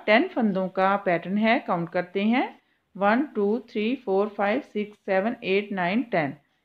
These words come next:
यहाँ तक हमारे टेन फंदे हो गए हैं। इसमें हमने एक फंदा सीधा बनाया,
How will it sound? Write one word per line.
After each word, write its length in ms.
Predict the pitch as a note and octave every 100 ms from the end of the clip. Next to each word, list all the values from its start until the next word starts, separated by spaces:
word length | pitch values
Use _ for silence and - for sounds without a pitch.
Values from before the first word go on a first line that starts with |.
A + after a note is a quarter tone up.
| _
यहाँ 260 | F3 G3+ G#3
तक 140 | A3 A3
हमारे 240 | G#3+ G#3+ A3+
टेन 260 | G3+ G#3
फंदे 340 | A3+ A3+ A3 A#3+
हो 160 | A#3
गए 160 | G#3+ A#3
हैं। 180 | C4 B3+
इसमें 220 | B3 A#3
हमने 260 | B3 A3+ A#3
एक 100 | A3+
फंदा 240 | A#3+ A3+ A3+
सीधा 280 | A#3 F#3 G3
बनाया, 380 | A3+ B3 D4